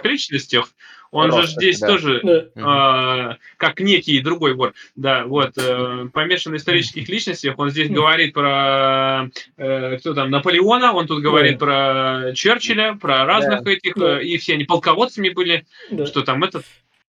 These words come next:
Speaker 3: И
Speaker 2: возможно, он просто помешан, поэтому и повесил.
Speaker 3: и
Speaker 2: Что-то
Speaker 3: даль-,
Speaker 2: связанное с
Speaker 3: и
Speaker 2: этим.
Speaker 3: дальше начинается руководство, как клеить девушку в ресторане. Если вы заприметили девушку в ресторане, она вам отвечает: «Вы должны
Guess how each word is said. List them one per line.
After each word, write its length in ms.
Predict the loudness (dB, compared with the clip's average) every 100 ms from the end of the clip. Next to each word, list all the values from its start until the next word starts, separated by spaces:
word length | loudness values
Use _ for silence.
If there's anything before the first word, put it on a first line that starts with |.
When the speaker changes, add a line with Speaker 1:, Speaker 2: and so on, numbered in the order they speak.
| _
Speaker 3:
И 180 | 4 6
Speaker 2:
возможно, 420 | 6 4 0 2
он 100 | -2 -2
просто 240 | -4 -2
помешан, 400 | 0 0 0 -2
поэтому 440 | -2 -2 -4 -6 -4
и 220 | -4 -4
повесил. 500 | -4 -2 -4 -8 -18 _ 2
Speaker 3:
и 100 | 6
Speaker 2:
Что-то 160 | 6 6
Speaker 3:
даль-, 80 |
Speaker 2:
связанное 360 | 4 0 0 -4
с 80 | 0
Speaker 3:
и 40 |
Speaker 2:
этим. 140 | 0 4
Speaker 3:
дальше 340 | 4 4 0
начинается 500 | 0 0 0 0 0
руководство, 560 | 0 2 4 2 2 -2
как 280 | 0 -2 0
клеить 300 | 2 2 2
девушку 440 | 2 2 0 -6
в 60 | -4
ресторане. 580 | -4 -4 -2 0 -2 -2
Если 300 | -4 -2 0
вы 80 |
заприметили 580 | 0 0 0 0 -2 -4
девушку 440 | 0 0 0 -4 -8
в 20 |
ресторане, 720 | -6 -6 0 2 2 0 -2
она 100 | -4
вам 240 | -4 -6 -8
отвечает: 480 | -8 2 2 2 0
«Вы 100 | 2
должны 540 | 2 0 -2 -6 -6